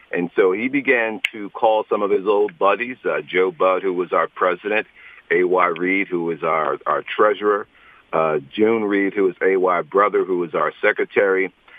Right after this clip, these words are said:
and basically said, "Listen, you know, I wanna give back to the community." So the genesis of Men Who Care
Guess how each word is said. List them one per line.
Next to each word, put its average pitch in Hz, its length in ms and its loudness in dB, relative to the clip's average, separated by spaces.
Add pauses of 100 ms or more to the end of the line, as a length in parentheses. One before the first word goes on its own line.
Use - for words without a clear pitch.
(220)
and 92 560 0
basically 104 560 -2
said, 104 200 0
"Listen, 101 420 -4
you 87 80 -6
know, 87 240 -2
I 92 200 -2
wanna 104 220 0
give 92 220 -2
back 92 260 0
to - 80 -12
the 85 60 -20
community." 101 500 -4
So 95 60 -8
the 85 100 -6
genesis 113 560 -4
of 92 120 0
Men 95 160 -4
Who 90 120 -6
Care 107 460 0